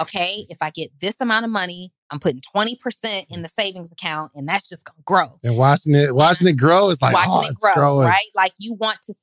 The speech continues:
Speaker 1: see all your money in the bank. You're like, "I got off on that." When I
Speaker 2: Yeah.
Speaker 1: started making money, like,
Speaker 2: Mm-hmm.
Speaker 1: I was like, "Ooh, when I get ten thousand dollars in my account, and then it's twenty, and then it's a hundred." When I got a hundred thousand cash in my account,
Speaker 2: Mm-hmm.
Speaker 1: like, I took the family to dinner. Like,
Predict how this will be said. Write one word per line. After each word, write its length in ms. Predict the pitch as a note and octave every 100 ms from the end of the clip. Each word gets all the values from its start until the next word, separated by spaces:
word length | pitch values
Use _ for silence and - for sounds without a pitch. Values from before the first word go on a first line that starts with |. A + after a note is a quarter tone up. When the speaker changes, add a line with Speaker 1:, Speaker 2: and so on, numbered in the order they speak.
| -
Speaker 1:
see 280 | C#4 G#3+ - F3+
all 240 | F#3+ G#3+
your 240 | G#3 F#3+
money 440 | F#3+ F#3 E3+ F3 -
in 180 | E3+ E3
the 80 | G3+
bank. 420 | D#4 A4+ G3+ A#3+ _
You're 160 | F#3 A#3
like, 200 | F#3+ F#3+ _ _ _ _ _
"I 100 | A3
got 160 | - C#3
off 240 | A3 G3+ D3
on 140 | C3+
that." 160 | A#2 C3+
When 120 | F#3
I 40 |
Speaker 2:
Yeah. 40 | E4
Speaker 1:
started 260 | C#4+ A#3+
making 220 | A3 F3+
money, 280 | F3+ C4 E4
like, 220 | A#3 E3 A2+
Speaker 2:
Mm-hmm. 80 | E3
Speaker 1:
I 40 |
was 100 | F3+
like, 120 | C#3 _
"Ooh, 140 | D#3+ D#3 C#3+
when 120 | C#3+
I 100 | E3+
get 180 | D#3 -
ten 200 | G#3 G#3
thousand 340 | F#3+ F#3 F#3
dollars 360 | F#3+ A3+ A#3+ A#3+
in 80 | A#3+
my 160 | A3+
account, 440 | A#3 B3+ B3 C4+ - _ _
and 100 | F3
then 80 | F3
it's 160 | E3 -
twenty, 300 | A3+ A3+ A#3+
and 100 | G3
then 80 | F#3
it's 120 | -
a 60 | D#3+
hundred." 340 | G3+ A#3 A#3
When 120 | A#3
I 80 | F#4
got 160 | E4+ D#3
a 40 | D#3+
hundred 320 | A#3 C#4 D#4+ -
thousand 440 | G3 A#3+ B3 E3 -
cash 340 | F3 G3+ B3+
in 100 | G3+ F#3+
my 160 | F#3+ E3
account, 600 | - - E3+ C4 C#4+ G#2+
Speaker 2:
Mm-hmm. 100 | G2 F#2+ F#3+
Speaker 1:
like, 280 | F#3 F3 _ _
I 100 | C#4 -
took 140 | - _
the 80 | C#3+ _
family 400 | B3+ F#4+ F4+ C#4
to 80 | G3+
dinner. 340 | F#3 E3+ D#3+ E3
Like, 220 | D#3+